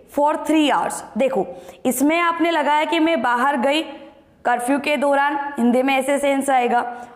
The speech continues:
और I visited for three hours, और मैंने visit किया तीन घंटे के लिए। तो इस situation में for का भी इस्तेमाल हुआ, और during का भी इस्तेमाल हुआ। अब guys, आपको अच्छे से clear करना आया कि for यहाँ क्यों लगा। For भी एक क्या है,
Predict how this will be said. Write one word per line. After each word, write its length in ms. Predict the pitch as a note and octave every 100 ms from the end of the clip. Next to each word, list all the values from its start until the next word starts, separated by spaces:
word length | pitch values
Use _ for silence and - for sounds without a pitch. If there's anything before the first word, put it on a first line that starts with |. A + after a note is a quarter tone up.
| - C4+
और 460 | C4 F#3+ - - - -
I 120 | C#4
visited 540 | D4+ C4+ C4 D#4+ E4+ F4 F4
for 140 | E4+ E4+
three 300 | E4+ D4+ B3+
hours, 260 | G3+ G3+
और 220 | - D#4
मैंने 300 | D#4 D4+ D4+
visit 540 | D4+ A#3+ B3 D#4 - -
किया 220 | - G3 F#3 - - - -
तीन 220 | D#4 D#4+
घंटे 340 | D4 B3+ G#3 G3+
के 180 | G3 F#3
लिए। 180 | E3+ E3 - -
तो 120 | D#4+ -
इस 220 | E4+ E4
situation 520 | D#4+ D#4 D4+ D#4 D#4
में 380 | D4+ D#4 D#4 - - -
for 220 | B3 A#3+
का 120 | B3
भी 100 | B3
इस्तेमाल 400 | D4 - D4 D4
हुआ, 420 | D4+ D4 D4+ - - - -
और 400 | C4+ D#4+ - -
during 360 | A3 B3 A#3 A3
का 100 | G#3
भी 100 | G#3
इस्तेमाल 420 | G#3+ G3+ G3 F3+
हुआ। 160 | F3+ - - -
अब 160 | D4
guys, 260 | E4 E4+ E4+
आपको 460 | - A3+ A3+ A#3
अच्छे 340 | F4 - - D#4
से 140 | E4+
clear 280 | D#4+ D4+ C#4+
करना 360 | C#4+ B3+ B3+ A#3
आया 180 | B3+
कि 260 | C#4 D#4 E4 - - - - C#4
for 180 | C#4
यहाँ 300 | D4+ D4 D#4
क्यों 220 | D#4+ E4 D#4+
लगा। 580 | C#4 C4+ C#4+ - -
For 240 | - A#3 A#3
भी 140 | C4+
एक 300 | D4 B3+ C4
क्या 140 | C#4 C#4
है, 200 | C4+